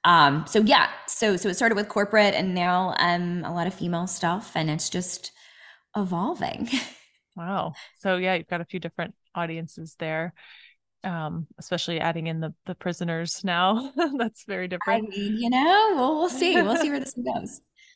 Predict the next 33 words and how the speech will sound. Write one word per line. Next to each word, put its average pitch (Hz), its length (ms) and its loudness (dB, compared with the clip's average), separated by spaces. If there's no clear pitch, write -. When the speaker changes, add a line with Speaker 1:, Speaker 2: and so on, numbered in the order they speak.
Speaker 2:
How 247 120 4
do 269 80 0
you, 262 540 4
how 277 460 -2
do 285 140 -2
you, 240 560 0
I 190 100 -8
don't 214 140 0
know, 190 100 2
prepare 185 600 2
for - 440 -2
speaking 180 400 -4
to 170 160 -6
s-, - 300 -10
such - 260 -10
different, 170 320 -6
like, 220 180 0
how 269 120 4
do 311 80 2
you 285 80 2
prepare 190 280 0
in 180 100 -2
general 170 480 -4
for, - 300 -4
for 175 100 -4
a 165 60 -4
speaking - 360 -14
engagement? - 520 -12
Just 254 200 0
Speaker 1:
Yeah. 294 100 4
Speaker 2:
curious 180 260 0
how 175 180 -2
that 170 180 -4